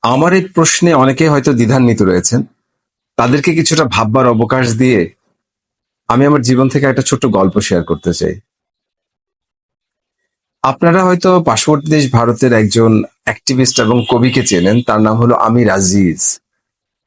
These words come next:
ওনার একটা কবিতা রয়েছে, "সব কুছ ইয়াদ রাখা জায়েগা।"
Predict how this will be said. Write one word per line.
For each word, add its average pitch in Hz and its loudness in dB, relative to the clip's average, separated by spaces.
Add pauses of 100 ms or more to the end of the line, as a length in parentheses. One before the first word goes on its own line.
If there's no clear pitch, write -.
ওনার 156 2
একটা 170 -2
কবিতা 143 2
রয়েছে, 92 0 (540)
"সব 143 0 (100)
কুছ - 0
ইয়াদ 123 2
রাখা 95 -2
জায়েগা।" 78 -4